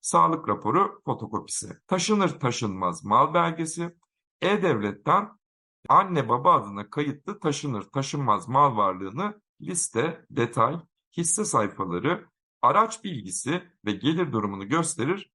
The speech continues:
detaylı döküm başvuruyla birlikte ibraz edilmesi gerekiyor. Eski bursiyerler için ve bursu yenilenecek olan öğrencilerin temin etmesi gereken evraklarsa şöyle: taahhütname, sabıkasızlık belgesi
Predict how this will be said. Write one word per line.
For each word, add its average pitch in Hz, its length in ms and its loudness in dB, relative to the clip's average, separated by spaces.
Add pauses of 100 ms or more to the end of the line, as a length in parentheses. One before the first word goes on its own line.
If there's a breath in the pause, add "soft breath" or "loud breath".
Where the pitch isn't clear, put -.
(160)
detaylı 113 560 -2
döküm 135 460 -4 (300)
başvuruyla 110 680 0
birlikte 175 680 -2
ibraz 143 500 -4
edilmesi 127 800 -4 (100)
gerekiyor. 101 600 -6 (220)
Eski 170 380 2
bursiyerler 107 640 2
için 165 600 -6
ve 113 260 -4
bursu 156 320 0
yenilenecek 151 760 0
olan 104 420 -2
öğrencilerin 113 880 -4
temin 95 320 -10
etmesi 98 760 -4
gereken 92 520 -4
evraklarsa 107 720 0
şöyle: 160 560 0 (500)
taahhütname, 170 1080 4
sabıkasızlık 107 1000 -4
belgesi 147 640 -2